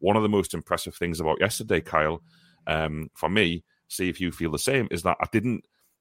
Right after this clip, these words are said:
even though it was very much backs against the wall, it wasn't that kind of, like, stomach churning, "Oh my God, they're gonna score every time they come forward. It looks like they're gonna score." It's backs to the wall. It's your keeper. It's like Tim Krul at Spurs twenty fourteen pulling off stupid saves. It's,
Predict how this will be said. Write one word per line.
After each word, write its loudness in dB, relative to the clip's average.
even 2
though 4
it 0
was -2
very 4
much -2
backs 2
against -6
the -6
wall, 0
it 2
wasn't 2
that 0
kind -4
of, -2
like, -4
stomach 0
churning, 0
"Oh -2
my -4
God, -4
they're -4
gonna -4
score 2
every -4
time -10
they -10
come -12
forward. 2
It -4
looks -6
like -4
they're -10
gonna -8
score." 0
It's -12
backs -8
to -16
the -8
wall. -4
It's -12
your -16
keeper. -4
It's -8
like -4
Tim -2
Krul 0
at -8
Spurs 2
twenty -2
fourteen -2
pulling -4
off -6
stupid -8
saves. 0
It's, -8